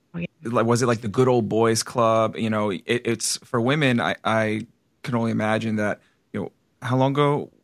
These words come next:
Speaker 2: how long ago were, did you serve again, uh, Lee?
Speaker 1: Uh, uh,
Speaker 2: Um,
Speaker 1: two thousand eight, two thousand fourteen.
Speaker 2: Yeah, a, a while ago, right? So
Speaker 1: Mm-hmm.
Speaker 2: was it still like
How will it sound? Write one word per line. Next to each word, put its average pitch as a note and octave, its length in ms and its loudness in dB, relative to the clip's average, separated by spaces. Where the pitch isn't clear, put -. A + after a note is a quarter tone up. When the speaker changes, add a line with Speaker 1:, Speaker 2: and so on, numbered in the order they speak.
Speaker 2:
how B2 100 -2
long C3 140 0
ago D3 120 -4
were, C#3+ 160 -4
did C#3+ 220 -8
you D3 60 -4
serve D3 380 -4
again, C#3+ 260 2
uh, C#3 240 2
Lee? C#3 80 2
Speaker 1:
Uh, F#3 420 4
uh, F3 440 2
Speaker 2:
Um, D#3 100 -4
Speaker 1:
two - 160 2
thousand F3+ 440 2
eight, F3+ 360 2
two - 80 -16
thousand E3+ 260 0
fourteen. A#3+ 500 4
Speaker 2:
Yeah, B2 160 -4
a, A2+ 180 0
a G#2+ 100 2
while A#2 360 2
ago, F#2 160 -6
right? A2 320 -2
So A2+ 320 -4
Speaker 1:
Mm-hmm. - 280 -10
Speaker 2:
was A#2+ 180 2
it A#2 120 -6
still D3+ 320 0
like A#2+ 360 0